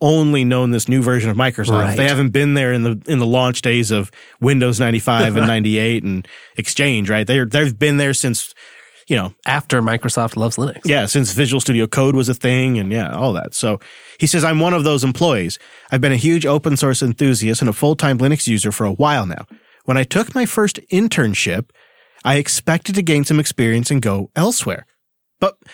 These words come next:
Speaker 1: once I saw how much the internal culture had changed to embrace open source and be more collaborative, I got really excited to come back. It's, it's certainly not perfect, but it seems magnitudes better than it used to be."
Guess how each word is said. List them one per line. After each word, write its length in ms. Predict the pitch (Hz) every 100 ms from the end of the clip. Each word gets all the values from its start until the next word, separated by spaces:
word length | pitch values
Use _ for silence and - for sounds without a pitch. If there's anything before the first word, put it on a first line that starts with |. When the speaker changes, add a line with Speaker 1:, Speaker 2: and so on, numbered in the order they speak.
| - - -
Speaker 1:
once 220 | 233 294
I 80 | 254
saw 240 | 220 180
how 160 | 151 175
much 260 | 160 -
the 240 | 120 120 143
internal 640 | 170 175 - 175 160 131
culture 600 | 123 - 180 - 117 98
had 180 | 113 98
changed 600 | - 175 98 87 113 -
to 100 | 135
embrace 480 | 117 107 135 156 156
open 240 | 120 104
source 400 | - 196 175 -
and 100 | 123
be 120 | 131
more 180 | 131 127
collaborative, 560 | - 117 190 131 98 131 _ - _ _ _ _ -
I 100 | 120
got 160 | 143 180
really 200 | 165 147
excited 340 | - 147 185
to 60 | -
come 180 | 156
back. 400 | 127 185 226 - - _ _ _
It's, 180 | 180 175
it's 160 | - -
certainly 300 | 311 302 277
not 220 | 185 127
perfect, 380 | - 196 127 117
but 120 | 139
it 80 | 165
seems 460 | - 170 208 214 - _ _ _
magnitudes 640 | 107 127 143 156 180 190 165
better 300 | 113 113 120
than 120 | 120
it 100 | 117
used 240 | 113 -
to 60 | 131
be." 180 | 233